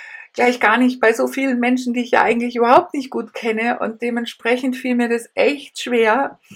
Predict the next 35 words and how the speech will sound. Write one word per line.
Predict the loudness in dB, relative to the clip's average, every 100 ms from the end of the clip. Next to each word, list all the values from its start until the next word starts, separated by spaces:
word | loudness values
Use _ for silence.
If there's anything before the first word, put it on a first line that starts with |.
| -20 -20 -18 -18 -10
Und | -2 2
irgendwann, | 8 8 6 2 6 8 8
nachdem | 2 0 0
ich | 2
da | 0 -2
mal | 0 0
wieder | 2 2
verschwand, | 2 -6 0 0 2 -2 -12 _
ähm, | -2 0 0 -2 -12 -16 -18 -20 _ _ -20 -20 -10
kam | 4 6 6
ich | 4 -6
zurück | -2 4 4 2 _ -20 -4
zu | 2
unserer | 4 4 4 4 4
Karawane | 2 2 2 6 6 6 4
und | 2
ich | 0 2
sah | 4 4
schon, | 2 -4
Salama | -2 0 4 4 4 2
wartet | 4 4 2 -6 -8
auf | -6 -6 -8
mich. | -8 -8 -6
Und | -6
ich | -6 -6
wusste | -6 -4 -2
ganz | 0 0 -2
genau, | 0 2 4
so, | 2 0
jetzt | -2 -4 -8
kommt | -8 -6 -6
das | -10 -12
Gespräch | -16 -14 -6 -6 -4
der | -8
Gespräche. | -8 -8 0 2 2 -2 -10